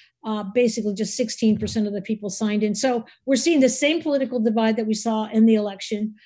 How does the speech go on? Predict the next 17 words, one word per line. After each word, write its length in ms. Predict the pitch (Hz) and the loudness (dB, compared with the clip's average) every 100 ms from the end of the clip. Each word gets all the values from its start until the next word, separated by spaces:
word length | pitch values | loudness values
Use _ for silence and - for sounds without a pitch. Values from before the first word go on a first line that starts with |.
| _ | _
Uh, 220 | 220 214 214 | -6 -4 -2
California 500 | 254 262 262 277 262 | -2 -2 -2 0 2
is 80 | |
overwhelmingly 720 | 254 247 254 254 247 240 233 | 2 0 2 2 2 2 4
blue, 480 | 196 254 269 226 233 _ _ _ | 2 2 2 2 -2 _ _ _
but 240 | 226 220 220 | -12 -12 -8
those 220 | 233 226 | -6 -4
one 180 | 247 247 | -4 -2
point 340 | 269 247 233 | -2 -4 -4
five 280 | - 233 214 | -4 0 6
million 320 | 226 226 226 | 6 8 4
signatures 520 | 220 233 226 220 220 | 4 2 2 0 -2
needed 280 | 208 233 220 | 2 0 -2
to 80 | 185 | -8
qualify 460 | - 226 226 233 208 | -8 -6 -4 -4 -4
that 180 | 214 | -2
recall 480 | 220 214 - 202 185 | -2 -2 -2 -8 -8